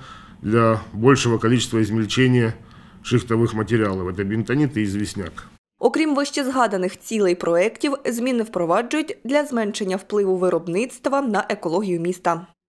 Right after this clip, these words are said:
Speaker 1: На данный момент у нас уже произошла реконструкция и замена трех мельничных трактов. Это третий, четвертый, ой, первый, четвертый и пятый.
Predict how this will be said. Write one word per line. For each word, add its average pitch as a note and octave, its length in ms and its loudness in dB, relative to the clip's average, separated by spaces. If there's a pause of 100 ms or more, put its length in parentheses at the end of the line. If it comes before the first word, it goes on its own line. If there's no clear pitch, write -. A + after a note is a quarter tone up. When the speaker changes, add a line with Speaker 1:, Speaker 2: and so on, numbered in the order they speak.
Speaker 1:
На B2 120 2
данный C#3+ 280 8
момент C3+ 380 8
у A#2+ 60 2
нас A#2+ 180 4
уже B2 320 4 (180)
произошла B2 640 6 (560)
реконструкция C3+ 680 6
и - 20 8
замена B2 540 8 (260)
трех C3+ 320 8
мельничных B2+ 540 4
трактов. C3+ 400 4
Это A#2+ 320 2 (180)
третий, B2 540 6 (360)
четвертый, A#2+ 760 4 (1900)
ой, G#2 200 4
первый, B2 420 8
четвертый A2+ 600 2
и - 20 0
пятый. D3+ 500 4